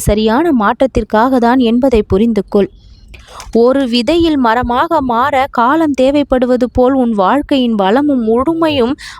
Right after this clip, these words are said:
மலர அந்த நேரம் தேவைப்படும் அல்லவா? நீ இப்பொழுது கொஞ்சம் பொறுமை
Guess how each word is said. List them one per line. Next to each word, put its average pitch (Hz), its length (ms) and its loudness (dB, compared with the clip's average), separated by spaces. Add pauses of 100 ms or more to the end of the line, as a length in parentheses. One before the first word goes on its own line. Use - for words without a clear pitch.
(160)
மலர 269 300 0 (200)
அந்த 226 180 -2 (120)
நேரம் 254 360 -2
தேவைப்படும் 262 560 0
அல்லவா? 214 340 0 (640)
நீ 254 80 2 (160)
இப்பொழுது 311 340 0 (140)
கொஞ்சம் 269 440 -2
பொறுமை 262 460 0